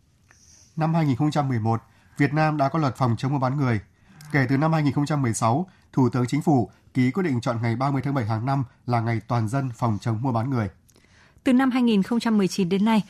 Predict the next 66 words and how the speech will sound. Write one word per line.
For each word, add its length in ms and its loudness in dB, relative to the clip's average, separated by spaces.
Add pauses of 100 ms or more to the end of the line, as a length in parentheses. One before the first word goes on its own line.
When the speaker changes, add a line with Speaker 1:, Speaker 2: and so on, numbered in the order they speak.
(120)
Speaker 2:
các 160 0
địa 100 4
phương 320 2
đã 120 0
tổ 160 0
chức 220 -2
hơn 260 2
một 140 0
trăm 260 0
nghìn 180 4
cuộc 200 -4
truyền 200 0
thông 220 0
cộng 220 -2
đồng 200 0
cho 180 -4
trên 260 2
năm 160 4
triệu 180 -2
lượt 240 0
người 160 4
tham 200 0
dự, 220 0 (300)
tổ 120 2
chức 220 -4
hơn 200 0
một 60 2
nghìn 220 4
lớp 240 2
tập 160 -4
huấn 200 -2
chuyên 220 -2
sâu 260 -2
và 120 -4
lồng 220 0
ghép 220 -2
cho 100 -6
cán 200 0
bộ, 220 2 (260)
xây 200 0
dựng 260 0
duy 140 0
trì 200 0
hoạt 220 -4
động 280 -2
gần 200 2
một 280 0
nghìn 220 4
một 120 0
trăm 220 -2
câu 140 0
lạc 180 -2
bộ 200 0 (240)
nhằm 180 2
cung 200 2
cấp 200 -2
thông 160 0
tin, 260 2
kiến 240 0
thức, 280 -4
kỹ 120 -2
năng 280 0
bổ 160 0
ích 200 -2
thiết 180 -2
thực, 200 0